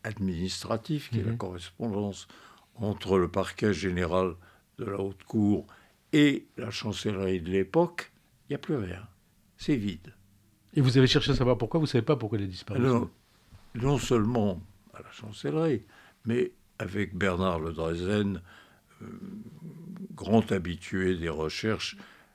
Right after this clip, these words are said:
Speaker 1: ancien normalien qui est maintenant administrateur à l'Assemblée nationale, qui a été longtemps mon collaborateur au Sénat, avec, euh, Le Drezen, euh, pendant plusieurs années,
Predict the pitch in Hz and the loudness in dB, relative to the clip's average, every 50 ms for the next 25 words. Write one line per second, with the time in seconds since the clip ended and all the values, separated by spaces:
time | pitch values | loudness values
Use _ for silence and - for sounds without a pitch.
0 | _ _ _ - 95 87 - - 95 95 90 90 87 85 85 85 87 87 95 101 | _ _ _ -16 -14 -14 -8 -6 -6 -6 -6 -8 -8 -8 -8 -8 -6 -4 -2 -2
1 | 110 107 - - 98 92 - - 78 85 - - - 98 95 85 85 85 80 - | -2 -2 -2 -6 -10 -10 -10 -10 -10 -12 -10 -10 -12 -10 -10 -8 -10 -10 -10 -10
2 | - - - 80 - - - 98 92 85 90 - - - - _ _ _ _ _ | -12 -10 -10 -12 -10 -6 -6 -6 -6 -6 -10 -16 -20 -20 -20 _ _ _ _ _
3 | _ _ _ _ _ _ _ _ _ _ - - 90 82 82 82 - - 95 92 | _ _ _ _ _ _ _ _ _ _ -10 -10 -8 -8 -8 -8 -8 -6 -4 -2
4 | 90 92 90 85 80 - - 117 113 135 151 151 113 - 113 101 92 - - 98 | 0 0 0 -2 -4 -4 -4 -2 0 0 0 0 0 -2 -4 -4 -4 -4 -6 -6
5 | 87 90 85 87 90 87 - - 107 98 90 85 80 - - - 82 82 82 78 | -4 -6 -6 -8 -10 -8 -4 -4 -2 -2 -2 -4 -6 -8 -12 -12 -12 -10 -10 -10
6 | 76 73 73 78 82 - - 123 117 104 87 - - - - - - - _ _ | -10 -10 -10 -10 -12 -10 -8 -6 -6 -6 -6 -10 -16 -20 -20 -20 -20 -20 _ _
7 | _ - 120 107 - - - 117 113 123 151 175 185 196 196 190 - _ - - | _ -14 -12 -10 -4 0 2 2 4 6 6 6 6 4 2 0 -6 _ -20 -20
8 | - - _ _ _ _ _ _ - 117 107 90 90 101 101 104 - - - 92 | -20 -20 _ _ _ _ _ _ -6 -4 -2 2 4 2 2 2 -2 -4 -2 -2
9 | 90 82 85 90 80 78 80 82 82 82 90 127 156 180 180 165 143 120 113 - | 0 0 0 0 0 -2 -4 -4 -4 0 2 6 6 8 8 6 4 0 -2 -6
10 | - - - _ _ _ _ _ - 110 107 107 107 107 - - - - - - | -12 -20 -20 _ _ _ _ _ -10 -8 -8 -8 -8 -12 -14 -18 -20 -20 -20 -20
11 | _ _ _ - - 104 101 95 98 98 95 95 92 92 95 - 123 127 - - | _ _ _ -10 -8 -6 -4 -2 -2 -2 -2 -2 -4 -6 -10 -12 -14 -16 -18 -20
12 | - - - _ _ _ _ _ _ _ - - _ _ _ _ _ _ _ _ | -20 -20 -20 _ _ _ _ _ _ _ -20 -20 _ _ _ _ _ _ _ _
13 | _ _ - _ _ _ _ _ _ _ _ _ - - 113 107 101 127 139 127 | _ _ -20 _ _ _ _ _ _ _ _ _ -6 -4 -4 -2 0 2 2 2
14 | 104 85 85 107 110 113 165 202 226 220 185 139 | 2 2 2 2 2 4 4 4 4 4 2 0